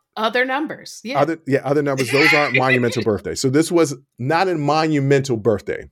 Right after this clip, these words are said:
Speaker 1: Right.
Speaker 2: But the family threw a birthday party, uh, for his sister,
Speaker 1: Mm-hmm.
Speaker 2: cake and the whole nine.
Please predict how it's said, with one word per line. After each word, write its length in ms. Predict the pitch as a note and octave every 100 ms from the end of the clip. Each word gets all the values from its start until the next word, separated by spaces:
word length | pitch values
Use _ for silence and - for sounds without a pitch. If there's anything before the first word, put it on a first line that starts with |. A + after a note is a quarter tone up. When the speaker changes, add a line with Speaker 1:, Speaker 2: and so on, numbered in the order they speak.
| _
Speaker 1:
Right. 360 | F#3+ F#3+ B2 - _ _ -
Speaker 2:
But 180 | G#2 A#2
the 80 | A2+
family 360 | D3 D3 D3
threw 220 | C#3+ D3
a 40 | C#3
birthday 320 | A#2 A#2+ B2
party, 360 | A#2 B2 A#2 A#2+ - - - -
uh, 320 | A#2+ A2 G2+ - _ _ _ - - -
for 480 | C3+ A#2+ A#2+ A#2 - _ _ _ _ _
his 240 | - C3 -
sister, 480 | C3+ A#2 G#2 F2+ C3 _
Speaker 1:
Mm-hmm. 180 | G3 G#3+
Speaker 2:
cake 320 | F#3 E3+ E3+
and 80 | D#3
the 60 | A#2
whole 260 | C#3 D#3
nine. 400 | D#3 G#2 D2 E2+